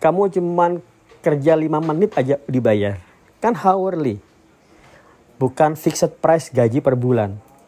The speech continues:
Kalau kalian gaji di kantor per bulan tujuh juta misalnya. Terus lembur.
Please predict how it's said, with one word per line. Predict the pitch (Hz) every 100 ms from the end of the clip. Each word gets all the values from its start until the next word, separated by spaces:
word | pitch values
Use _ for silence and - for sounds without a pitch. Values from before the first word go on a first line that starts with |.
| - - -
Kalau | 160
kalian | 170 175 208 196
gaji | 156 139 151 156 156
di | 147 143
kantor | 147 143 151 165 165
per | 147
bulan | 139 143 147 147
tujuh | 139 131
juta | 123 123 165
misalnya. | 123 120 110 110 - _ _ _ _ _ _ _ _ _ _ _ _
Terus | 165 202 - - _ _ _ _ - _ _ _ _ - _ -
lembur. | 147 156 143